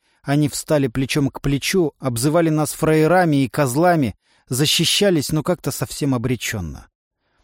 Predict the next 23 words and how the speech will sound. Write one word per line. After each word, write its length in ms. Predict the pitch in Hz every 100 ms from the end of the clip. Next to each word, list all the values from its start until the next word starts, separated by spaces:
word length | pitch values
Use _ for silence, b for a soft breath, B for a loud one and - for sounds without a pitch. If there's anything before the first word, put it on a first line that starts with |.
| _ -
Из 160 | 147
пятидесяти 640 | - 170 175 156 - - 143
трёх 280 | 165 156
бандитов 640 | 127 147 147 170 - 120 135
выжил 320 | 139 127 127
только 400 | - 131 - 143
один. 380 | 139 120 92 76 _ _ _ _
Он 180 | - 170
просто 380 | - 208 - 175
не 140 | 170
вышел 300 | 170 190 147
сражаться 560 | 127 151 147 160 175 147
против 380 | 135 139 139 -
нас, 260 | 175 170
оставшись 520 | 139 - 151 - 135 -
сидеть 360 | 139 131 139
на 120 | 135 131
месте 380 | 156 - -
и 40 | 120
что-то 300 | - 135 117
вырезать 480 | 110 117 113 107 113
из 140 | 110
дерева. 440 | 107 104 85 67